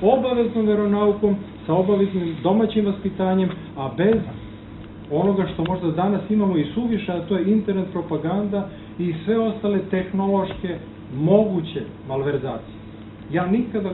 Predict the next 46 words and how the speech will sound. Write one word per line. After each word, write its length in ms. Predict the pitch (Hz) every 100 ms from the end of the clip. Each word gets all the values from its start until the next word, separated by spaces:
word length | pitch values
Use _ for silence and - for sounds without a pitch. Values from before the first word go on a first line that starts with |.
| -
i 60 | 160
kao 200 | 180 165 -
čovjek 280 | 214 190
i 60 | 170
sigurno 320 | 220 208 202
niko 180 | 208 202
iz 80 | 175
crkve 260 | 202 196 180
nije 180 | 185 175
bio 200 | 185 165
za 140 | 160
to 280 | 160 185 - - - -
da 260 | 151 156 151 151
bude 360 | 190 190 175 160 - -
za 220 | 180 165 160 160
obmanu, 800 | 180 175 156 156 156 151 165 143 - - 143
jer 140 | 139 127
znamo 320 | 180 220 208 -
ko 140 | 208 202
je 140 | 185 -
prvi 420 | 262 277 214 170 - - 185
onaj 280 | 190 175 160
koji 160 | 165 160
obmanjuje, 360 | 151 175 185
to 100 | 160
je 80 | 165 -
đavo. 300 | 151 143 104 - - - -
To 60 | 151
je 40 |
onaj 120 | 180
koji 180 | 190 196
nas 180 | 180 160
uvodi 280 | 208 196 175
u 140 | 151
laž 260 | 175 196 185 -
i 120 | 170 180
obmanu. 380 | 170 139 113 101 - - - -
I 100 | 147
mi 140 | 185 196
se 160 | 190 -
svi 220 | 240 233 - - - - -
iskreno, 540 | 202 240 - 196 165 135 - - - - - - 151
uspešno 560 | 208 233 - 233 220
ili 140 | 214 190
manje 280 | 214 233 226
uspešno 460 | 220 220 208 202